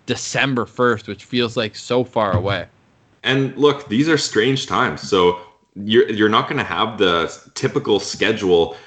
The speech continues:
Speaker 2: of when guys can play in different leagues in different countries, uh, et cetera. So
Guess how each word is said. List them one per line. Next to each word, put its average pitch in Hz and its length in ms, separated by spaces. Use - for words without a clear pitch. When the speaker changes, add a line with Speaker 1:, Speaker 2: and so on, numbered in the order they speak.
Speaker 2:
of 87 360
when 98 220
guys 95 300
can 85 160
play 92 400
in 92 240
different - 300
leagues 104 280
in 85 80
different 90 280
countries, 107 720
uh, 85 240
et - 80
cetera. 104 380
So 92 380